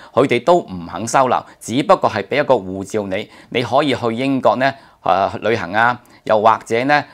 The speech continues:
可能喺英國暫時嘅居留。噉而居留期間亦都唔畀你做嘢。噉點解而家事隔咗咁多年之後，突然間英國會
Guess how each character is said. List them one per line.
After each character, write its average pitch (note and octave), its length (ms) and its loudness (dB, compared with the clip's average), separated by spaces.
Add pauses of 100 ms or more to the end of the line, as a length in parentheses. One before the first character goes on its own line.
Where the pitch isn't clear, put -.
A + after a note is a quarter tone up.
(160)
可 C3+ 120 2
能 F#2+ 140 0
喺 G2 60 -2
英 C#3 180 -2
國 A2+ 140 -2
暫 F#2+ 340 -6
時 - 140 -12
嘅 G2+ 80 -6
居 A#2+ 240 -2
留。 F#2+ 200 -2 (180)
噉 E3+ 100 2
而 G3+ 60 0
居 D#3 240 2
留 A2 180 4
期 F2 140 -10
間 C3 180 2
亦 A2+ 60 -6
都 C#3+ 120 -4
唔 F2 220 -8
畀 G2 80 -8
你 G#2+ 120 -8
做 D#2 200 -8
嘢。 C#2 160 -12 (500)
噉 B3 200 0
點 A3 360 0
解 F3 80 2 (140)
而 G#2 320 -6
家 D3+ 400 2 (320)
事 B2 300 -6
隔 B2 140 0
咗 D3+ 260 -2
咁 A#2 320 0
多 C#3 180 4
年 F2 220 -6
之 C3+ 200 -6
後， G2+ 300 -2 (400)
突 C#3+ 80 4
然 A2+ 300 -2
間 F3+ 240 4
英 F#3 220 -4
國 D3 220 2
會 A2+ 400 0